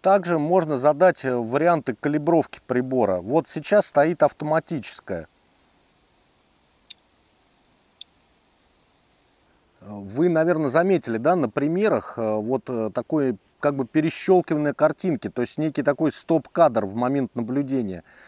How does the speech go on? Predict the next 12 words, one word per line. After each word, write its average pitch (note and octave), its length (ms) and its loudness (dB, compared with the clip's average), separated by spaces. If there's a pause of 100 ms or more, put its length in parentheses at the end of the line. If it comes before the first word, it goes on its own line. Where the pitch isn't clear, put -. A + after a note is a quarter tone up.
(180)
Вот C#3 200 0
это F#3 180 2
и G3+ 40 2
есть G3+ 320 2
та C#3+ 120 2
самая C3+ 520 0
калибровка D3+ 880 0
сенсоров C#3+ 580 -4
матрицы D3+ 520 -2
по E3+ 300 2
температурному D#3 840 -2
фону. A#2+ 480 -4